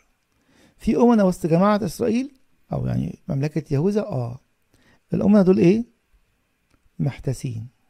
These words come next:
لا عارفين يعيشوا في الشر اللي فيه المملكة، أو طب نجري على الشريعة.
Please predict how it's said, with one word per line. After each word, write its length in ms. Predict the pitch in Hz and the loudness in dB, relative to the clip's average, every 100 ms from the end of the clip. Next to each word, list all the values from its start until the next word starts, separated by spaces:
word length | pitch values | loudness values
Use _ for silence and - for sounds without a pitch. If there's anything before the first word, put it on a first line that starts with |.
| _ _ _ _ _ _ _ _ _ _ - | _ _ _ _ _ _ _ _ _ _ -6
لا 100 | 139 | -4
عارفين 380 | 123 - 220 | -4 -4 0
يعيشوا 400 | 233 180 220 - | 2 2 -2 -4
في 100 | 151 | -6
الشر 540 | 139 - - 202 165 139 _ _ _ _ _ _ _ _ 156 | -6 -8 -2 0 -2 -8 _ _ _ _ _ _ _ _ -6
اللي 220 | 131 127 | -4 -6
فيه 340 | - 156 143 - | -6 -6 -8 -6
المملكة، 540 | 127 120 117 143 208 254 _ _ _ _ _ _ _ _ | -6 -4 -4 -4 -6 -10 _ _ _ _ _ _ _ _
أو 60 | 147 | 0
طب 180 | 135 127 | 0 0
نجري 280 | 139 139 139 | -2 -2 -4
على 80 | 117 | -6
الشريعة. 680 | - 127 123 120 113 127 | -6 -6 -6 -6 -8 -12